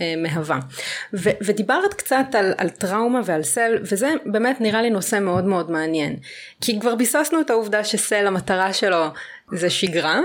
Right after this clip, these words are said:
זה לא עכשיו, אה, באמת, אה, לתת את המענה בזמני חירום, אבל, אבל כן יש עקרונות של למידה רגשית חברתית בהתמודדות עם טראומה.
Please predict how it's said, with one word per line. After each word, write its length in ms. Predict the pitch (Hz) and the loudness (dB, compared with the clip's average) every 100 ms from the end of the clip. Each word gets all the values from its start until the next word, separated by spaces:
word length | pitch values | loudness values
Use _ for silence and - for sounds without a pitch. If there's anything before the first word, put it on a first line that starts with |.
| 370 | 2
זה 140 | 208 | 2
לא 340 | 175 190 208 202 | 2 2 4 2
עכשיו, 400 | - 208 185 175 | 0 0 0 2
אה, 180 | 175 165 | 2 2
באמת, 360 | 170 175 170 190 | 2 0 0 0
אה, 180 | 170 | 2
לתת 340 | 160 165 185 180 | 2 0 0 0
את 100 | 175 | 0
המענה 360 | 165 160 165 | 0 0 0
בזמני 420 | 175 175 160 160 165 | 2 0 0 0 -2
חירום, 440 | - 147 175 254 254 | -2 0 2 2 0
אבל, 220 | 208 185 190 - | -2 0 -2 0
אבל 160 | 196 196 | -2 -2
כן 200 | - 392 370 | 0 2 2
יש 440 | 240 214 208 202 | 2 2 2 2
עקרונות 720 | - - - 175 175 196 180 - - - | 0 -2 -2 0 2 2 0 -6 -16 -14
של 180 | - 175 | -4 0
למידה 260 | 160 185 180 | 2 2 2
רגשית 360 | 175 - 190 | 2 2 0
חברתית 500 | - 170 165 165 185 | 0 -2 0 2 2
בהתמודדות 580 | 156 165 170 160 165 175 | 2 0 2 2 4 2
עם 100 | 175 | 0
טראומה. 480 | 165 233 240 180 143 | -2 0 2 2 -2